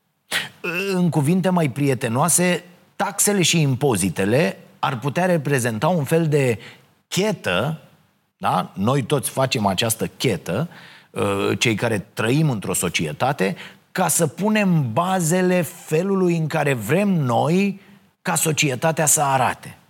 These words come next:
E, asta e povestea frumoasă pe care ne-o putem spune. E o poveste pe care a spus-o și, uh, Coana Margareta,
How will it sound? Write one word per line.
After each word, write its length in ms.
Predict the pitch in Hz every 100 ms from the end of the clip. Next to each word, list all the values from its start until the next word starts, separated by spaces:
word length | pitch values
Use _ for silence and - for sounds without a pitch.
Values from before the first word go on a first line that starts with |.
| _ _ _ _ _ _ _ _ _ _ _ _ - - -
E, 160 | 196 208
asta 340 | 202 202 220
e 140 | 202
povestea 540 | 160 170 156 190 - 170
frumoasă 1000 | - 165 139 180 208 170 - 95 104 131 - _ -
pe 140 | 156
care 240 | - 160 156
ne-o 180 | 156
putem 360 | 139 151 151 131
spune. 440 | 123 - 78 80 - _ _ _ _ _ _ _ _ _ _ _ _ _ - - -
E 200 | - 147
o 160 | 165 185
poveste 580 | 156 156 127 175 - 185
pe 120 | 170
care 380 | 151 151 147 139
a 140 | 131
spus-o 440 | 127 - 151 170 151
și, 840 | - 143 147 151 135 120 107 98 - - - -
uh, 1120 | - 107 107 104 101 101 98 95 90 90 85 78 - - - _ -
Coana 240 | 147 151
Margareta, 880 | 143 131 120 120 92 95 101 151